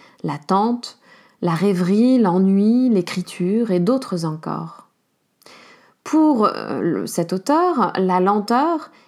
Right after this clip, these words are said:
est une manière de, je cite, « ne pas brusquer la durée ». Et, euh, à l'encontre donc du harcèlement par l'urgence où il s'agit au contraire de pressuriser, enfin de, voilà, de, de, de,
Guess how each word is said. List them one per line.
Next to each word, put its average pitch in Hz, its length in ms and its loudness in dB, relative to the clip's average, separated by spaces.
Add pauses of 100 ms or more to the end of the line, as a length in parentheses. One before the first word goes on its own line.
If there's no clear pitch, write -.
est 220 260 -4
une 294 160 4
manière 254 500 2
de, 247 440 0
je 202 140 -6
cite, « 294 480 -2 (300)
ne 240 240 4
pas 339 320 0
brusquer 254 800 0 (100)
la 202 180 0
durée ». 175 520 -2 (1120)
Et, 69 520 -4
euh, - 0 - (100)
à 240 160 4
l'encontre 254 600 -2
donc 247 300 0
du 202 220 0
harcèlement 262 600 0
par 180 180 -2
l'urgence 220 560 -2
où 208 80 -2
il 196 80 -4
s'agit 220 420 -2
au 190 60 -2
contraire 233 380 -4
de 175 100 0
pressuriser, 240 880 -2
enfin 196 200 -2
de, 165 100 -2
voilà, 202 280 -2
de, 156 120 -4
de, 156 220 -4
de, 139 240 -6